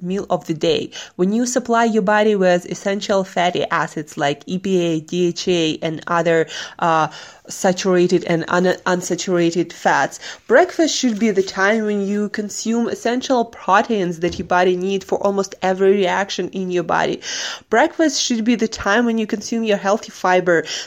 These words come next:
that is proven to be super beneficial for, uh, gut health. That's what breakfast usually for, you know, to supply you the best kind of micro and macronutrients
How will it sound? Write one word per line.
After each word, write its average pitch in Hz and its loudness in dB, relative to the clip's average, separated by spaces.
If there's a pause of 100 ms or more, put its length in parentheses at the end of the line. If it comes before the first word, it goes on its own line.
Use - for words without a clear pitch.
that 180 4
is 185 0
proven 202 -2
to - -4
be 180 0
super 226 0
beneficial 185 2
for, 175 0 (340)
uh, 175 2 (160)
gut 185 2
health. - 2 (260)
That's 349 0
what 370 0
breakfast 269 0
usually 247 2
for, 247 2
you 185 0
know, 185 0
to 196 -8
supply 208 -2
you 277 4
the 208 0
best 190 0
kind 214 0
of 196 -2
micro 202 0
and 190 -4
macronutrients 190 -2